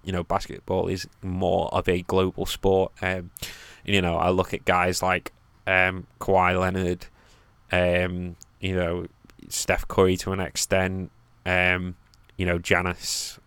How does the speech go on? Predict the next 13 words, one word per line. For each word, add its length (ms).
Antetokounmpo, 960
um, 500
you 80
know, 260
especially 520
Giannis, 640
obviously 540
winning 240
the 80
M 120
V 140
P 440
and 240